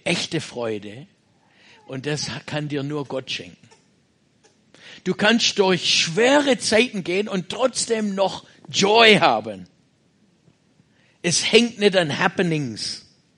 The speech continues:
Und möge Gott uns aller, in aller Freude hineinnehmen.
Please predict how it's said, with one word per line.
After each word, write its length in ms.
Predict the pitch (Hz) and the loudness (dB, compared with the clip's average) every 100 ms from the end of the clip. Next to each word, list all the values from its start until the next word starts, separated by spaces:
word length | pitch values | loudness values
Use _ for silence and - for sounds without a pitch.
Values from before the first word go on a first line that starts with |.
| _ _ _ _ _ _ _ _ _ _ _ _ _ _ _ _ _ _ _ _ _ _ _ _ _ _ _ _ - - - | _ _ _ _ _ _ _ _ _ _ _ _ _ _ _ _ _ _ _ _ _ _ _ _ _ _ _ _ -20 -10 -2
Und 200 | 165 175 | -2 4
möge 380 | 220 262 226 | 6 6 4
Gott 600 | 202 - 220 220 - - | 0 0 -2 -2 -6 -14
uns 480 | - 214 202 - - - - | -4 -2 -2 -4 -8 -8 0
aller, 420 | 240 254 247 233 | 4 4 4 4
in 200 | 185 180 - | 2 2 0
aller 260 | 240 247 | 0 0
Freude 680 | 175 - - - 269 277 247 | -2 -6 -6 2 4 6 6
hineinnehmen. 920 | 196 202 190 180 156 147 127 107 98 | 4 4 2 0 -2 -4 -6 -8 -12